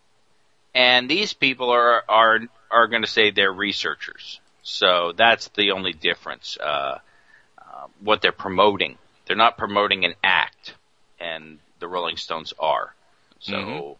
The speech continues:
Speaker 1: although if you listen to David Wilcox, the Rolling Stones were some sort of MyLab, uh, issue, uh, convert,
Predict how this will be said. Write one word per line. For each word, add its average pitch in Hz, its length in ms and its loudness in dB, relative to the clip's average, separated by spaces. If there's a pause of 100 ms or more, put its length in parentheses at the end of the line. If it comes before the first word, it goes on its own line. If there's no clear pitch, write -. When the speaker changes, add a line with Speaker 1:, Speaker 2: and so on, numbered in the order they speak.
(400)
Speaker 1:
although 85 340 -4
if - 160 -12
you 90 80 -6
listen 92 280 -6
to 82 100 -4
David 80 420 -2
Wilcox, 127 880 6
the 98 80 -4
Rolling 95 320 -2
Stones 90 680 -4
were 85 320 -4
some 87 240 -6
sort 87 220 -8
of 76 120 -10
MyLab, 80 1040 2 (680)
uh, 69 460 0 (460)
issue, 78 920 -6
uh, 67 400 2
convert, 82 920 0